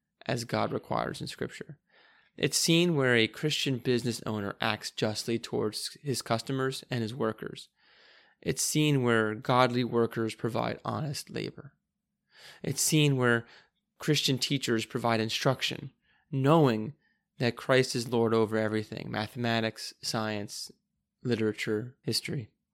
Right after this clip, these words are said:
It's seen where pastors preach and teach the word faithfully.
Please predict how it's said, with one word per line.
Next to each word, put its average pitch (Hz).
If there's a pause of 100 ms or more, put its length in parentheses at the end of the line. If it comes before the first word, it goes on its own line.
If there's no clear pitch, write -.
(260)
It's 147
seen 160
where 131
pastors 147
preach -
and 113
teach -
the 113
word 107
faithfully. 113